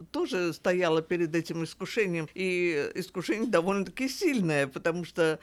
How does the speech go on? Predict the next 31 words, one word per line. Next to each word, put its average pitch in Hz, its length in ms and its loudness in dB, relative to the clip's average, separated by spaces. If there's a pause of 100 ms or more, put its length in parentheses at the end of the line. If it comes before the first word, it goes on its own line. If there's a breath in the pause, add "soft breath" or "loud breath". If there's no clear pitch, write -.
(300 loud breath)
то 196 100 2
ли 170 140 4
заплатить, 170 720 -2
допустим, 156 460 -4
пятьсот 165 400 -2
долларов 233 440 2
налог, 277 420 4 (240 loud breath)
или 190 240 4
заплатить 214 580 -2
две 320 220 0
тысячи - 420 -4
налог. 151 420 0
Это 359 200 0
серьезно 175 640 2
бьет 156 420 0
по 165 80 -2
карману. 185 560 0 (400 loud breath)
Так 220 160 0
что - 160 -2
люди 269 240 -2
в 277 80 0
основном 269 600 -2 (200 loud breath)
как 233 180 -4
бы 233 160 2
платят 311 480 -2
налоги, 175 500 0
но 185 200 2
не 226 160 2
платят 269 540 -2
всю 302 480 2
сумму. 151 520 -2